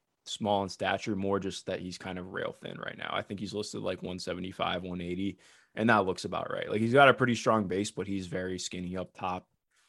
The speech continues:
Um, like, honestly, not the same, but, like, kinda like Blake Wesley last year. Um, so I,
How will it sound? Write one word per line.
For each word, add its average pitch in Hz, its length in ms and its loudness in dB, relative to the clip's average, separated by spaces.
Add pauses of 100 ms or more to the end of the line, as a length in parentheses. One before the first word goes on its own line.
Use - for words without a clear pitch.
(140)
Um, 90 380 -4
like, 101 280 2
honestly, 104 640 0 (1080)
not 160 140 6
the 117 60 -4
same, 104 320 0
but, 95 80 -2
like, 98 200 0
kinda 98 220 -2
like 92 220 -4
Blake 92 200 -4
Wesley - 320 -8
last 92 360 -8
year. 92 260 -8 (260)
Um, 92 460 -8 (200)
so 98 240 0
I, 95 140 2